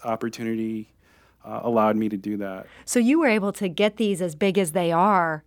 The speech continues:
Speaker 2: because of the fact, um, that you'd been chosen for this award.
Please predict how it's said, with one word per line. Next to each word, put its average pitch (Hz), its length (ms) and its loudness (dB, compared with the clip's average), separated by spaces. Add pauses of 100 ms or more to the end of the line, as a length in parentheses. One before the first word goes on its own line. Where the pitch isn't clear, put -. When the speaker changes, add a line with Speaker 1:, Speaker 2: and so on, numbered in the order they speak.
Speaker 2:
because 214 480 0
of 190 140 0
the 160 120 -4
fact, 160 640 -6
um, 156 340 -4
that 156 100 -4
you'd 175 140 -2
been 165 120 -4
chosen 156 340 -2
for 135 140 -4
this 139 160 -6
award. 143 440 -4